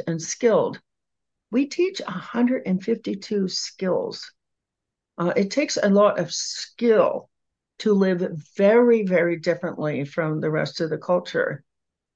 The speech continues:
Um, we send out a daily podcast. It's a recording of our daily conference call.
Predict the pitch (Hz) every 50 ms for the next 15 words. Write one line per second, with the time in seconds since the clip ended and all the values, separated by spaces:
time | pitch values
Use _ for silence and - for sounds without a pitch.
0 | _ _ _ _ _ - 165 170 170 170 165 165 165 165 - - - 170 165 175
1 | 175 170 - 196 185 185 190 190 202 202 196 190 185 185 185 196 196 190 190 196
2 | 208 233 - - 202 - - - - - - 160 - 185 180 180 180 180 - 180
3 | 175 170 180 180 175 170 165 175 170 165 165 170 165 175 165 165 165 170 170 170
4 | - - 185 190 190 202 190 180 - - - 160 - - -